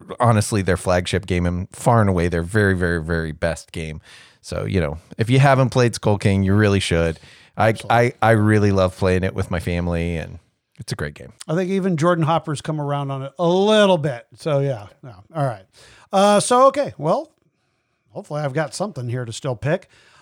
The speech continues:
Speaker 2: Uh, I'm actually gonna go with a game that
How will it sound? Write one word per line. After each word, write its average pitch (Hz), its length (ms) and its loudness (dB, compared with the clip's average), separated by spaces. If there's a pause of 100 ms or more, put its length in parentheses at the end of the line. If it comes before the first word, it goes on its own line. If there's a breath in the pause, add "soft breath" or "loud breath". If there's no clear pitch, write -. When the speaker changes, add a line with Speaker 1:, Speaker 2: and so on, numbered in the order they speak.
(120 soft breath)
Speaker 2:
Uh, 180 560 4 (400)
I'm 302 220 -4
actually 392 240 -6
gonna 262 220 -2
go 185 260 4
with 156 480 -2
a 160 60 -10
game 254 380 2
that 220 240 -4